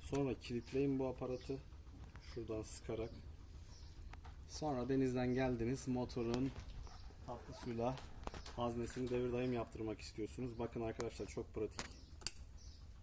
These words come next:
Bu kadar. Basıyorsunuz geriye doğru. Çıkartıyorsunuz.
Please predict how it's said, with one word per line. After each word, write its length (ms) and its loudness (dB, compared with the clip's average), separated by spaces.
Bu 120 -2
kadar. 400 2
Basıyorsunuz 600 2
geriye 280 4
doğru. 340 6
Çıkartıyorsunuz. 840 -2